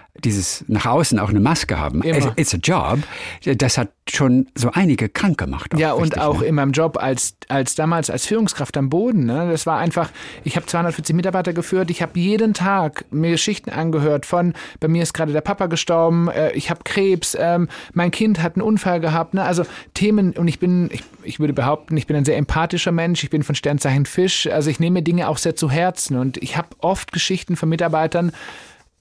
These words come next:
Speaker 2: einfach mir auch mit nach Hause genommen. Die haben mich belastet, plus
Speaker 1: Mhm.
Speaker 2: meine eigene Geschichte. Und Monate im Voraus, ne? Also ich hab, wie gesagt, bei Social Media nie groß drüber gesprochen, was dann schon mal war. Ich war öfters mal offline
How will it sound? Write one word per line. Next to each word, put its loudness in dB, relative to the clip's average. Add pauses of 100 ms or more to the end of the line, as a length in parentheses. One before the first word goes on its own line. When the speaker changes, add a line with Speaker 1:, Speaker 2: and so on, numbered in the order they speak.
Speaker 2:
einfach -2
mir 0
auch -4 (160)
mit 0
nach -2
Hause 2
genommen. 0
Die 0
haben 2
mich -4
belastet, 0 (120)
plus 2
Speaker 1:
Mhm. -2
Speaker 2:
meine 2
eigene 2
Geschichte. -2 (560)
Und 0 (100)
Monate 2
im 0
Voraus, 0
ne? -2
Also -2
ich -6
hab, -6
wie 0
gesagt, -2
bei 0
Social 0
Media 2
nie 2
groß -2
drüber 0
gesprochen, -2
was 0
dann 0
schon 0
mal 0
war. 0
Ich -6
war 0
öfters -2
mal -2
offline -2